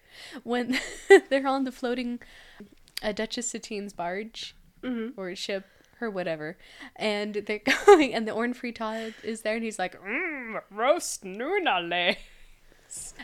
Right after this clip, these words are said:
Speaker 1: And that is Nuna. They eat Nuna. It's like chicken, but also turkey, but also
Speaker 2: Yep.
Speaker 1: a frog.
Speaker 2: So I wonder if you, if you roast Nuna and halfway through you flip it over, if all the juices from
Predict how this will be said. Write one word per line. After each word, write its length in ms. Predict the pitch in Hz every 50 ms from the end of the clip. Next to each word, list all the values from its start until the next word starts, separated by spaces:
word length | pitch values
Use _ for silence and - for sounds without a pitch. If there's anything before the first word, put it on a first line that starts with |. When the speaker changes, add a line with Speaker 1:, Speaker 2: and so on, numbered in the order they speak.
| -
Speaker 1:
And 260 | - 220 233 220 220 202
that 240 | 220 214 208 190 -
is 280 | 196 190 175 180 -
Nuna. 340 | - 196 180 151 151 147 160 - - -
They 80 | - 175
eat 200 | 170 185 165 -
Nuna. 300 | 156 151 143 165 - 190 - - _ _ _ - - _ - - - -
It's 140 | 214 - -
like 160 | 175 151 160
chicken, 340 | - - 170 - - - - _ _ _ _ _ _ - - - - - - - -
but 100 | - 196
also 260 | 190 175 180 - -
turkey, 460 | 175 - - 160 - - 190 - 226 247
but 140 | - 220 220
also 280 | 226 240 240 214 208 202
Speaker 2:
Yep. 40 | 175
Speaker 1:
a 40 |
frog. 420 | 170 - - 156 147 147 170 202 - _ - _ _ _ _ _ -
Speaker 2:
So 160 | 247 - 349
I 120 | - 320 320
wonder 260 | 302 339 359 392 427 392 -
if 280 | - 269 - - - 247
you, 640 | 233 240 240 240 240 240 233 240 233 233 226 226 - - -
if 220 | - 247 240 -
you 100 | 247 240
roast 420 | 226 233 247 285 330 - - - -
Nuna 260 | 202 180 175 170 - - _ -
and 120 | 233 233
halfway 400 | 226 226 240 269 269 - 302 285 269
through 360 | - - 240 226 214 233 262
you 240 | 254 214 196 196 185
flip 320 | 190 - - 220 214 -
it 60 | 202
over, 360 | 190 185 185 190 - 254 247 240
if 280 | 220 - 202 - -
all 100 | 202 202
the 100 | 202 202
juices 600 | 185 190 185 190 190 - - 262 247 240 247 - -
from 640 | - - 214 202 196 190 190 185 185 185 185 185